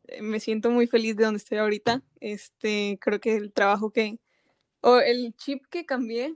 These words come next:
en, en, en ese entonces, esa transición, pues, creo que me ha ayudado bastante y ahorita, pues, estoy muy feliz con el resultado. Entonces, yo creo que ese es el ejemplo de,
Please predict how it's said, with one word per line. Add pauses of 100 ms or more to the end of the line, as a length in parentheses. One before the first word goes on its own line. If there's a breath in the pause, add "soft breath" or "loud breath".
(160)
en,
en, (400)
en
ese (220)
entonces,
esa
transición, (420 soft breath)
pues,
creo
que
me
ha
ayudado
bastante (280)
y
ahorita,
pues,
estoy
muy
feliz
con
el
resultado. (160)
Entonces, (720)
yo
creo
que
ese
es
el
ejemplo
de,